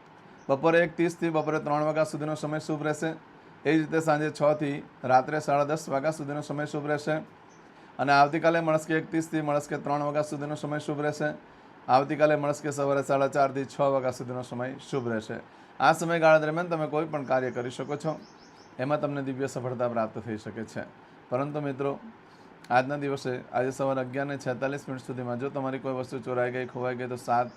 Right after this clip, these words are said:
પંદર દિવસમાં મળે, બાકી મળવાની શક્યતા ઓછી છે. પરંતુ આજે સવારે અગિયાર વાગ્યા સુધીનો જે સમય છે એ ઘણો શ્રેષ્ઠ છે. આજે રવિવાર છે અને હસ્ત નક્ષત્ર છે.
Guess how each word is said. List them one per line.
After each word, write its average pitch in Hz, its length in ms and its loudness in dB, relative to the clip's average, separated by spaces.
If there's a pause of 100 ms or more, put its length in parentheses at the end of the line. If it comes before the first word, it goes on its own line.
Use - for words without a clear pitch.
(160)
પંદર 135 280 -4
દિવસમાં 127 420 -6
મળે, 120 240 -4 (360)
બાકી 117 200 -2
મળવાની 120 380 -2
શક્યતા 113 400 -8
ઓછી 117 260 -8
છે. 131 120 -6
પરંતુ 127 380 -6
આજે 123 220 -2
સવારે 123 280 -4
અગિયાર 117 280 -4
વાગ્યા 117 200 -6
સુધીનો 98 1000 -10
જે 113 80 -6
સમય 135 340 -6
છે - 160 -16 (540)
એ 117 40 -4
ઘણો 120 220 -4
શ્રેષ્ઠ 120 420 -8
છે. - 180 -18 (1300)
આજે 127 380 2 (960)
રવિવાર 123 400 4
છે 135 100 -4
અને 131 120 0
હસ્ત 120 260 -4
નક્ષત્ર 113 440 -6
છે. - 160 -16